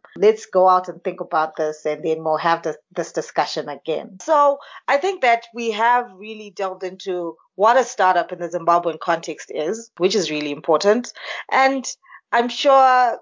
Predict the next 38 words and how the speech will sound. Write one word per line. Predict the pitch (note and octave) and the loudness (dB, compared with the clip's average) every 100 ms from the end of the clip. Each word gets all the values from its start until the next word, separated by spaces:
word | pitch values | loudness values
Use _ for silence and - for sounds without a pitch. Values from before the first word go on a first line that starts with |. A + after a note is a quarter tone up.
| _ - | _ -14
the | G3+ | -14
people | G3 A3 G#3 | -10 -4 -2
listening | F#3 F#3+ F#3+ F3 E3+ E3+ E3+ _ _ | -2 -4 -6 -8 -6 -10 -16 _ _
will | F3+ F3+ | 2 4
have | F3 F3 E3+ E3 _ _ _ - | 4 4 2 -2 _ _ _ -6
ideas | F#3 F3 F3 G3+ G3 F3 | -4 -4 -2 0 0 -2
on | F3+ E3+ E3+ F3+ | -2 -2 -2 0
what | F#3 G3 F#3+ F#3+ | 2 2 0 -12
we | F#3+ F#3 | -12 -12
deem | - F3+ E3+ | -10 -10 -10
as | D#3+ | -6
startups. | - E3+ D#3+ D#3+ - - _ | 2 2 2 -4 -10 -20 _
Think | C#4 C#4 | -2 2
of | B3+ A#3+ | 0 0
the, | F#3+ - _ - | -4 -6 _ -6
the | F#3 | -6
companies | - A3 G#3+ F#3 F3 | -2 -2 -2 -4 -4
that | E3+ E3+ | -4 -4
you | F3+ | -6
feel | - G3+ F#3+ | 0 2 2
started | F#3+ A3+ A3 G#3+ | 0 0 2 2
out | F#3+ F#3+ | 2 0
as | F3+ | -2
startups. | - F#3+ A#3 A#3+ | 0 2 2 -2
It | G3 | -4
doesn't | A3+ B3 A#3+ | -2 0 0
matter | A3 G#3+ G3 | 2 2 2
if | F#3+ F#3 - - - | -2 -6 -18 -20 -10
it | - | -2
has | G#3 F#3+ E3+ | 2 0 -2
then | - A3 G#3+ | 0 2 2
grown | G#3 G3 | 2 2
into | G3+ G3 | 0 -2
a | F3+ | -2
company, | - F#3+ F#3+ E3+ E3+ | 0 -2 -2 -4 -4
because | G3 B3+ A#3 | 2 2 2
startups | C4+ C4+ B3 A#3+ | 2 2 2 -2
evolve. | F3+ E3+ F3 D#3 | -10 -4 -4 -4